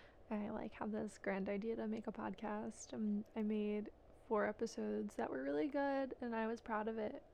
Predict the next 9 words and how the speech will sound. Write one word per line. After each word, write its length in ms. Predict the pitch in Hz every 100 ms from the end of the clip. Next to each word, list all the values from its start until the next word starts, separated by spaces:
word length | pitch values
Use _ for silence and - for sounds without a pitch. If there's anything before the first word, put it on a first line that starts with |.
| 233
but 280 | - 190 180 - - - - - - - -
time 380 | - - 220 226
escaped 520 | 226 - 220 214 -
me, 220 | 226 233
and 100 | -
also 300 | - 208 302
life 280 | 226 180 214
happened, 580 | 208 214 - - - - -
honestly. 800 | 85 202 202 - - - -